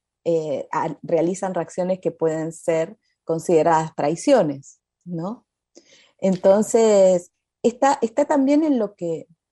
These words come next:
en lo que yo voy eligiendo. Y bueno, eh, yo no, no sé, yo sé que hay re-, hay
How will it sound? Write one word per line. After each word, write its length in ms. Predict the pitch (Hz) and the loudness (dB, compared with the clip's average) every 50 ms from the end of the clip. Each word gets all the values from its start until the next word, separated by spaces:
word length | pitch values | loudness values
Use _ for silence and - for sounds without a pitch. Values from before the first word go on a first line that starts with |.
| _ - | _ -4
en 160 | 190 190 190 | -2 0 0
lo 120 | 185 180 180 | 0 0 0
que 140 | - 190 185 | 0 -2 2
yo 180 | 180 269 277 | 4 4 6
voy 220 | 247 202 175 156 156 | 6 4 2 2 0
eligiendo. 680 | 151 147 147 - - - - 147 143 - - 127 _ _ _ _ _ _ _ _ _ _ | -2 -4 -6 -10 -10 -10 -10 -10 -10 -10 -14 -16 _ _ _ _ _ _ _ _ _ _
Y 200 | - 208 196 202 | -2 2 2 4
bueno, 480 | 202 220 190 160 151 151 143 - _ _ _ - | 4 6 4 4 4 0 -2 -4 _ _ _ -4
eh, 300 | 165 165 156 151 151 156 | -2 -2 -2 -2 -4 -2
yo 140 | 202 214 226 | -2 0 0
no, 380 | 226 220 214 208 202 185 - - | 0 -2 -2 -2 -2 -4 -4 -6
no 200 | 180 180 175 175 | -8 -8 -8 -8
sé, 580 | 170 - - - 226 233 254 262 240 214 202 175 | -10 -8 -2 2 4 4 6 6 4 4 2 0
yo 120 | 202 196 196 | -4 -6 -8
sé 180 | - - 202 202 | -8 -12 -6 -4
que 80 | 208 | -2
hay 80 | 190 180 | -2 -2
re-, 300 | 180 165 139 - 170 170 | -2 -4 -6 -4 -4 -2
hay 300 | 156 165 180 175 165 _ | -2 -2 -2 -4 -8 _